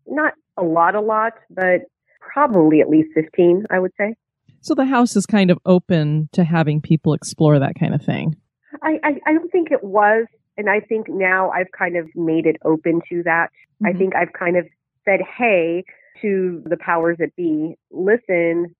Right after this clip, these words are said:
Speaker 1: people are interested in this. And if the paranormal are making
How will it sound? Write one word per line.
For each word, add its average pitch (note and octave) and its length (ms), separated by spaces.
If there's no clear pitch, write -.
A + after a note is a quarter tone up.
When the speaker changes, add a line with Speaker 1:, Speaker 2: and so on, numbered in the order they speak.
Speaker 1:
people A3 280
are F#3+ 80
interested F3 720
in F3+ 180
this. D#3 220
And F#3 300
if G#3 140
the G#3 160
paranormal G#3 840
are F3+ 120
making F3+ 540